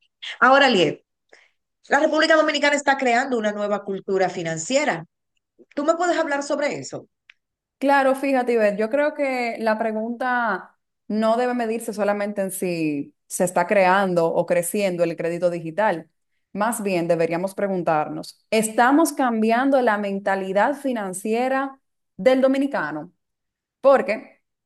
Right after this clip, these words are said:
Speaker 2: hoy vemos más personas bancarizadas, más historial crediticio,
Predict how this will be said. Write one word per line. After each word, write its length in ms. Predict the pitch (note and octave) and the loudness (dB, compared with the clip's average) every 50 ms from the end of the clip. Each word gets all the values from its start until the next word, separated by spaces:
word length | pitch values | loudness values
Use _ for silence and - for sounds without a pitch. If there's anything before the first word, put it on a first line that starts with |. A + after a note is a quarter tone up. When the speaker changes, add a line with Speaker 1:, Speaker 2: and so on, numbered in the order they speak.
| _ _ _ _ _ _ _ | _ _ _ _ _ _ _
Speaker 2:
hoy 180 | - A3+ B3 C4+ | 0 2 2 4
vemos 560 | G#3 F#3 E3+ E3+ E3 D#3+ E3 E3+ - - _ _ | 4 4 2 2 0 -4 -6 -6 -8 -12 _ _
más 460 | G#3 F#3+ F#3+ F#3+ G3 G#3 A#3+ C4 C4 | -6 -4 0 2 2 2 2 2 0
personas 560 | - C4 A#3+ A3 G#3+ - G#3+ G#3+ A3 A3+ A3 A3+ | 0 0 0 0 2 2 2 2 2 0 0 -2
bancarizadas, 1000 | G3+ F#3 F3+ F3+ F3+ E3+ E3 - - F#3 F3 E3+ E3 E3 E3 E3 E3 - - - | -2 -2 -2 -2 -2 -2 -4 -2 0 2 2 2 2 0 0 -2 -4 -4 -8 -6
más 320 | F3+ G#3+ C4 C#4+ C4+ B3 | -2 0 0 0 -2 -4
historial 440 | G#3+ A3 - F#3+ F#3 F3+ F3 F3 F3 | -8 -4 -4 -2 0 0 -2 -2 -2
crediticio, 880 | F#3 F3+ F3 F3 F3 E3+ - F#3 F3+ F3 E3 - - E3+ E3+ E3 E3+ | -4 -6 -6 -6 -10 -10 -10 -8 -8 -8 -8 -6 -2 0 0 0 -2